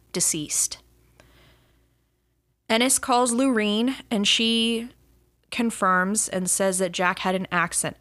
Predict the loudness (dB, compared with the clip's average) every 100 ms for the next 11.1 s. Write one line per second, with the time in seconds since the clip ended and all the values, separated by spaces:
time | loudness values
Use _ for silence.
0 | -2 -2 -2 -4 -4 -6 -12 -14 -6 -4
1 | -4 -10 -10 -10 -10 -12 -14 -16 _ -20
2 | -20 -20 -10 -2 0 0 0 2 2 2
3 | 0 -2 0 2 2 2 -2 -4 -4 -2
4 | 0 2 0 0 -2 0 0 0 0 0
5 | 0 -2 -2 -4 -2 -2 -2 -2 -4 -2
6 | 0 0 -2 -8 _ _ _ _ -20 -20
7 | _ _ -2 0 2 2 0 0 0 0
8 | 0 -2 0 2 0 0 -2 -2 -2 -2
9 | -2 0 0 0 2 0 -4 -2 -2 0
10 | -2 -4 -4 -6 -4 -2 0 -2 -4 -8
11 | -10